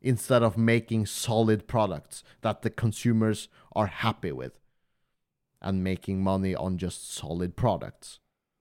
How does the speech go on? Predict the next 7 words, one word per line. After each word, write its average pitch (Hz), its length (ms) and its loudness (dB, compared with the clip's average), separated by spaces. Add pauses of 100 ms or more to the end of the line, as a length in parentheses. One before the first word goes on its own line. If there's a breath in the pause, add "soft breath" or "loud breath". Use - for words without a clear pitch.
(100)
They 90 100 -4
make 85 240 -4
money 90 400 -2
out - 180 -10
of 107 140 -2
bullshit 123 720 4 (180)
and, 87 320 -6